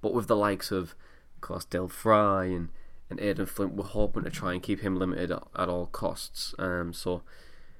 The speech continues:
how are we gonna cope with that comfortably? Aidan Flint, man mark, on corners, Djukovic,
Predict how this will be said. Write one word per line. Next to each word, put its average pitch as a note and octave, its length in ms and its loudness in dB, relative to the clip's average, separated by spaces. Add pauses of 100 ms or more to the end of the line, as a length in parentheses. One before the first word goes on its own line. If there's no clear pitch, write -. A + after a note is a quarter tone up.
(400)
how A2+ 140 6
are A2+ 40 8
we A#2+ 100 6
gonna A2+ 260 4 (140)
cope A2+ 200 0
with G#2 140 0
that A#2 220 8 (500)
comfortably? F2 580 -2 (300)
Aidan G#2 280 4
Flint, F#2 380 -2
man G2 220 2
mark, F2+ 400 -2 (120)
on G2+ 200 2
corners, F2+ 360 -4
Djukovic, F2+ 460 -6